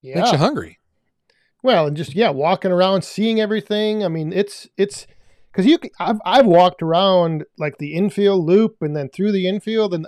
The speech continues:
Speaker 2: I'll go back again, and I missed, I missed something that I didn't see the first time around.
Speaker 1: Mm-hmm. Uh, I'm looking at the weather charts too, and it's supposed to be nice weather. We have a lot of heat here in Ohio right now,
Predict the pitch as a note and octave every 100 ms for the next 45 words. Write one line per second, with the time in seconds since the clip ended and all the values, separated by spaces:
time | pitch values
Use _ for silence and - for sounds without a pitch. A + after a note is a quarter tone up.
0 | - E3 F#3 F#3+ E3+ F3+ F#3+ D3 D#3+ C4
1 | A#3 E3+ D#3+ C#4 - - E3+ F#3 G#3 B3+
2 | E3+ C3 D3 D#3 D#3 F3+ F#3+ - G#3 G3+
3 | C#4+ - D3 A#2+ G#2+ - _ _ _ _
4 | _ _ C3+ C3+ C3 B2+ - _ _ _
5 | _ - E3 D3+ D3 D#3+ D3 D#3 G3 F3+
6 | D#3+ C#3+ C3+ B2+ D3 C3+ A#2+ - B2+ A#2
7 | B2 - - C#3+ A#2+ A2 - - D3 -
8 | E3+ F3+ F#3 - E3 F3 G2 - - C#3
9 | D#3 B2 A#2 C#3+ D#3 D#3+ B2 D3+ D#3+ E3+
10 | - - - C3+ B2+ A#2+ A#2 A2+ C3+ B2+
11 | B2 A#2+ B2 B2+ A2+ A#2 B2+ D#3